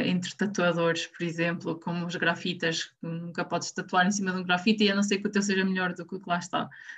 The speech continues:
<laughs> Alguma, algum, algum problema em termos de moral de tatuar por cima de outro tatuador?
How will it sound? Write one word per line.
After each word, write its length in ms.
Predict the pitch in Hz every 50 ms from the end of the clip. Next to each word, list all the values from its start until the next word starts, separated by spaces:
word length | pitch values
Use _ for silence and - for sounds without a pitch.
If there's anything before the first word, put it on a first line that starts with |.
| - - - _
<laughs> 340 | - - - - 226 208 220 240
Alguma, 720 | 226 220 214 214 226 220 220 202 196 196 190 185 180 180 180 - - - - - - - _ _
algum, 1000 | - 208 220 214 208 214 214 202 202 202 196 196 196 190 190 185 - - - - - - - _ _ -
algum 200 | 196 190 202 208
problema 560 | 202 202 190 180 180 185 185 190 185 180 180
em 80 | 180 180
termos 360 | 180 180 185 180 180 180 -
de 80 | - 180
moral 560 | 180 175 170 170 170 175 170 165 165 170 - _ _ _ _ _ - - - _ _
de 200 | - 185 214 190
tatuar 320 | 196 - 190 175 190 185 180
por 100 | 185 -
cima 240 | - 196 185 180
de 60 | 170 180
outro 180 | 175 - -
tatuador? 540 | - - - 180 180 175 175 175 180 180 180